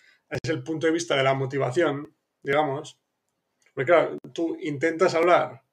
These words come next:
y ves que no eres capaz, siempre aparece esa frustración, especialmente cuando, como estamos acostumbrados al enfoque gramatical tradicional, que prácticamente nos, nos obliga casi a producir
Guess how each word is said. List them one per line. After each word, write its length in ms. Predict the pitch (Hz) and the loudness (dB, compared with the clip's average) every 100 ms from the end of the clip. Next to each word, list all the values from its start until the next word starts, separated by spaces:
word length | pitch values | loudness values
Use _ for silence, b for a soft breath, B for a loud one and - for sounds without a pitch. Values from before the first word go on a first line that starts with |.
| _ _ _ _ _ _ | _ _ _ _ _ _
y 120 | 135 | -2
ves 200 | 135 156 | 2 2
que 140 | - 156 | 0 -2
no 240 | 156 156 | 2 2
eres 180 | 151 - | 2 2
capaz, 580 | 151 147 151 175 - _ _ _ _ _ _ _ _ _ _ _ _ | 2 4 2 0 -10 _ _ _ _ _ _ _ _ _ _ _ _
siempre 300 | - 156 151 | -4 -2 2
aparece 340 | 156 151 147 143 | 4 4 2 -2
esa 160 | 139 | -6
frustración, 760 | 131 135 - 131 143 143 135 - | -6 -6 -6 -6 -2 -4 -6 -12
especialmente 880 | - - - 147 151 170 180 170 151 | -10 -8 0 2 6 6 6 2 0
cuando, 460 | 139 139 135 139 131 | 2 2 0 -4 -6
como 180 | 139 131 | -4 -2
estamos 320 | 131 156 156 | 2 4 4
acostumbrados 1000 | 160 151 160 160 160 147 139 135 - _ _ _ _ _ - | 0 -2 0 2 4 2 -2 -6 -16 _ _ _ _ _ -4
al 160 | 147 139 | -2 -2
enfoque 300 | 156 156 160 | -2 2 4
gramatical 480 | 156 156 123 151 | 6 4 2 0
tradicional, 640 | 143 147 139 147 160 131 123 | 2 0 0 0 2 0 -2
que 140 | 131 | -6
prácticamente 1040 | - - 156 151 - 156 156 160 160 156 | -6 2 4 4 2 4 4 4 -2 -4
nos, 320 | 139 127 - | -4 -6 -8
nos 180 | 147 135 | -6 -2
obliga 380 | 135 139 160 147 | 0 4 4 6
casi 260 | 151 131 151 | 4 4 2
a 160 | 147 - | 2 2
producir 340 | 151 135 | -2 0